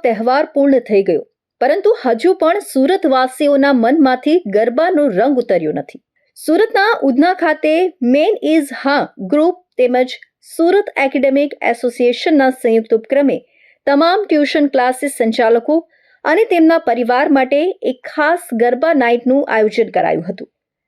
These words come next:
જેમાં ચારસોથી વધુ ટ્યુશન સંચાલકોના પરિવારો જોડાયા હતા અને મન મૂકીને ગરબે ઝૂમ્યા હતા. મેન ઇઝ હા ગ્રુપ દ્વારા છેલ્લા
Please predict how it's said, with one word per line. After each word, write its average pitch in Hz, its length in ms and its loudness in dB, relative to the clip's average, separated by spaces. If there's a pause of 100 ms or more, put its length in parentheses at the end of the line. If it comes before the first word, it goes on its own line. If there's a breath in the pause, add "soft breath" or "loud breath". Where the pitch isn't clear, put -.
(140)
જેમાં 269 460 0
ચારસોથી 311 640 0
વધુ 262 340 0
ટ્યુશન 277 460 0
સંચાલકોના 247 840 0
પરિવારો 226 600 0
જોડાયા 190 500 -2
હતા - 220 -6 (480)
અને 220 200 2
મન 285 340 2
મૂકીને 277 420 2 (240)
ગરબે 262 320 0
ઝૂમ્યા 185 520 -2
હતા. - 200 -8 (720)
મેન 339 300 2
ઇઝ 403 240 2 (180)
હા 285 280 0 (220)
ગ્રુપ 285 260 0
દ્વારા 254 480 0
છેલ્લા 240 400 0